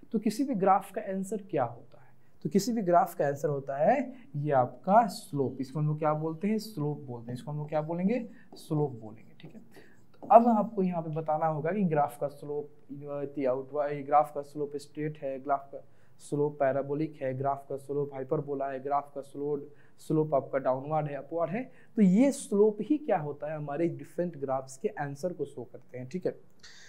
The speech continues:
तो यहाँ पे अगर हम बात करें अपने distance time graph के इस first <coughs> topic के बारे में बात करें, तो यहाँ पे जो हमारे इस graph, graph का जो स्लोप होगा, या distance time graph जो है,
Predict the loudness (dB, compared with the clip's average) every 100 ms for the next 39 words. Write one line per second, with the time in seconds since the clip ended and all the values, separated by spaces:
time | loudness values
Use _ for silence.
0 | 0 8 8 10 8 8 4 4 4 4
1 | 2 0 0 2 -4 -4 -2 -2 -2 -2
2 | -2 -6 -20 -20 -20 6 6 8 4 4
3 | 2 0 -4 -4 0 0 0 -6 -20 -20
4 | -20 -20 -20 -12 4 4 8 6 6 -2
5 | -4 0 4 4 4 2 0 0 -2 -2
6 | -4 -14 -20 -20 -20 -20 -20 -20 -18 -18
7 | -18 -20 -20 -4 4 6 6 2 2 0
8 | 2 4 4 4 4 4 10 12 10 6
9 | -2 6 8 8 4 -2 0 2 2 2
10 | -2 -2 -4 -4 -8 -2 -4 2 0 2
11 | 2 4 4 2 -10 -6 -6